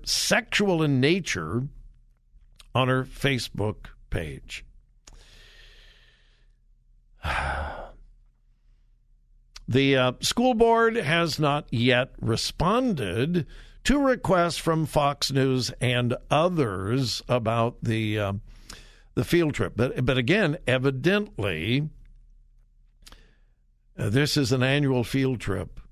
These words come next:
from this elementary school. Now, my very, very, very first question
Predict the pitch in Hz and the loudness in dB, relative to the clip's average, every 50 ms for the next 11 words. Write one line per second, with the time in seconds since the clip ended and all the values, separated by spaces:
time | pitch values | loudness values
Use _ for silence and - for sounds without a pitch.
0 | - _ _ - - _ _ - - 113 117 117 98 110 107 104 - - - - | -20 _ _ -20 -20 _ _ -4 -2 0 0 0 0 0 0 0 -2 -4 -4 -8
1 | - - - - _ - 120 120 120 120 117 110 110 107 95 - - 101 101 104 | -10 -16 -20 -10 _ -2 0 0 0 0 0 0 -2 -2 -4 -4 -4 -4 -4 -4
2 | 98 - - - - - - - - 73 80 80 - - - - - - - - | -6 -8 -10 -8 -6 -6 -6 -6 -6 -10 -10 -12 -16 -20 -20 -20 -20 -20 -20 -20
3 | - - - _ _ _ _ _ _ _ _ _ _ _ _ _ _ - 131 151 | -20 -20 -20 _ _ _ _ _ _ _ _ _ _ _ _ _ _ -2 0 2
4 | 156 147 143 123 170 220 254 269 262 220 196 190 190 185 180 165 170 160 160 165 | 4 4 4 4 2 2 2 2 2 2 2 2 2 2 2 2 2 2 0 0
5 | 151 - 139 139 131 120 - - - 127 120 - - - - - - 62 - - | -2 -2 -2 -2 -2 -2 -4 -4 -4 -2 -2 -2 -4 -6 -8 -10 -12 -12 -14 -18